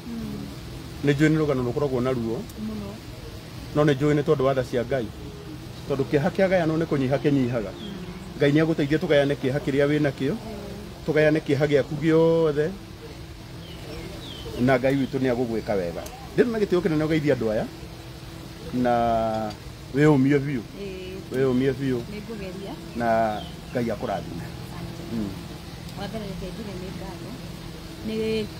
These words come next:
Speaker 1: Bwana Karangũ nĩ gwĩtĩkĩra nĩ kũnyitĩrĩra ihinda-inĩ rĩrĩ rĩritũ. Na rũgano rũrũ ndĩra-, ndĩra-, ndĩra-, ngũrũheana na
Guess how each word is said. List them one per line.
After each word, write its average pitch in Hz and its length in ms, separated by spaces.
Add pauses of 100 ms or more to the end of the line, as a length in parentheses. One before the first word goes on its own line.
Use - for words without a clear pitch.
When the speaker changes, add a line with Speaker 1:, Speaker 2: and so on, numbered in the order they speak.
(320)
Speaker 1:
Bwana 190 260
Karangũ 214 380
nĩ 220 120
gwĩtĩkĩra 190 420 (100)
nĩ 180 140
kũnyitĩrĩra 185 600
ihinda-inĩ 180 480
rĩrĩ 196 280
rĩritũ. 214 400 (1040)
Na 180 80 (1800)
rũgano 240 320
rũrũ 254 300 (1700)
ndĩra-, 233 340
ndĩra-, 208 340
ndĩra-, 208 200 (120)
ngũrũheana 254 540
na 262 60